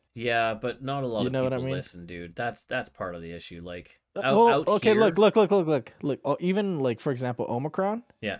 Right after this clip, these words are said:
Speaker 2: it completely, it was a variant that went, went above and beyond the vaccines. So it wasn't
Speaker 1: Yeah.
Speaker 2: even a variant that, that was there. It was, it's just a, a totally different variant that just
Speaker 1: Mm.
Speaker 2: exploded because, uh, what ended up happening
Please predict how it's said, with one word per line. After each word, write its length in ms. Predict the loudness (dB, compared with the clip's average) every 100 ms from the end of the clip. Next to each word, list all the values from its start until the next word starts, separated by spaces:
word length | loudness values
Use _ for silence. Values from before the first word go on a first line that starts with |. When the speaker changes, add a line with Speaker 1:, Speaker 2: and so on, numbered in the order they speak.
| _
Speaker 2:
it 320 | 0 0 -4
completely, 840 | -2 -2 -6 -2 0 0 0 0
it 120 | 2 0
was 300 | 2 0 2
a 160 | -2
variant 640 | -2 0 0 2 -2 -4 -2
that 160 | -2
went, 240 | 0 -4 -6 -6
went 240 | -4 -4 -4
above 360 | -4 0 0
and 160 | 0 -4
beyond 360 | -2 -2 -2 -4
the 80 |
vaccines. 720 | -2 -2 -2 -6 -6 -8 -12 _ _ _ _ _
So 120 | 2
it 40 | 4
wasn't 180 | 4 0
Speaker 1:
Yeah. 60 |
Speaker 2:
even 120 | 0
a 60 | 0
variant 540 | 0 0 0 -4 -6
that, 320 | -2 0 0 -6 _ _ _ _ -4
that 400 | 0 2 0 -2
was 240 | -4 -2
there. 300 | 0 0 -2 _ _ _ _ _
It 60 | -2
was, 240 | -2 -2
it's 180 | -4 -2
just 200 | -4 -2
a, 80 | -6 -2
a 80 | -4
totally 420 | 0 0 2 2
different 340 | 0 -4 -6 0
variant 420 | 0 0 -4 -6
that 100 | -6
just 320 | -4 -6 -6
Speaker 1:
Mm. 40 | -6
Speaker 2:
exploded 640 | -6 -8 0 0 0 -4 -10 _
because, 500 | -6 0 0 -2 -10 _ -2
uh, 180 | 0 2
what 180 | 0
ended 180 | 0 0
up 120 | -2
happening 540 | 0 -2 -2 -6 -6